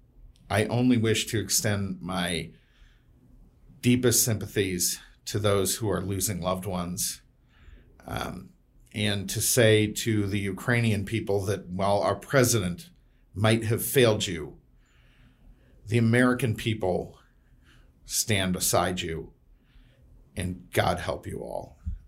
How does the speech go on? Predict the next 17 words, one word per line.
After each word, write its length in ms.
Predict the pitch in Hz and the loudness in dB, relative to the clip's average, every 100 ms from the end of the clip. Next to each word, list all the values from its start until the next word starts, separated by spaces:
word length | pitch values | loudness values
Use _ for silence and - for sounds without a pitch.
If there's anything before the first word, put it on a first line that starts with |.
| - | -12
I, 240 | - - - _ - - - - - - - - _ - | -10 -10 -18 _ -20 -20 -20 -20 -20 -20 -20 -20 _ -6
I 100 | 92 | -6
hope 480 | - 117 104 - - - - | 0 2 2 2 -14 -20 -8
that 260 | 101 90 | -4 -4
you 200 | 90 95 | -4 -6
will 200 | 92 92 | -2 -2
come 260 | 90 107 90 | -4 -4 -6
through 320 | 90 104 95 | -4 -2 -2
this. 600 | 90 82 82 - - - _ _ _ _ _ - - _ _ - - | 0 -2 -2 -4 -6 -12 _ _ _ _ _ -20 -20 _ _ -18 -6
I 100 | 95 | -4
am 160 | 90 | -4
fearful 720 | 90 - - 110 110 110 98 - | -6 -2 4 4 4 0 0 -2
of 140 | 92 | -6
what 200 | 92 87 | -4 -4
Russia 320 | 92 85 - | -2 -2 0
will 200 | 85 85 | -2 -4
do, 480 | 90 87 87 82 85 | -6 -6 -6 -6 -10